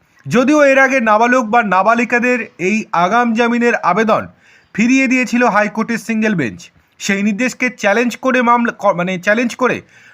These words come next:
মামলা যায় হাইকোর্টের ডিভিশন বেঞ্চে। সেখানে নাবালক নাবালিকার আগাম জামিন নিয়ে দ্বিমত পোষণ করেন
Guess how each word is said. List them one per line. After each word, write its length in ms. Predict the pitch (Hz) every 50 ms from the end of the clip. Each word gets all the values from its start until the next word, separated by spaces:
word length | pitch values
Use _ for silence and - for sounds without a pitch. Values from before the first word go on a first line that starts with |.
| - -
মামলা 480 | 147 170 185 214 226 240 262 269 262
যায় 260 | 233 240 247 247 240 214
হাইকোর্টের 640 | 165 180 196 214 208 - 233 233 226 233 240 226 196
ডিভিশন 400 | 208 220 226 214 196 220 208 208
বেঞ্চে। 360 | 202 190 175 - - - - _ _ _ _ - _ -
সেখানে 480 | - - 254 262 269 269 226 151 - - _ _ _ _ - - - - _ - -
নাবালক 640 | 151 180 208 233 269 285 285 294 294 285 294 190
নাবালিকার 600 | 170 165 190 214 240 254 247 262 254 254 254 247 240 - - -
আগাম 420 | - - 185 190 233 240 240 233
জামিন 320 | 220 233 233 233 240 240 226
নিয়ে 200 | 220 233 240 240
দ্বিমত 360 | 185 175 196 196 202 208 208 208 -
পোষণ 340 | 220 214 - 254 254 254
করেন 280 | 226 254 233 165 107 92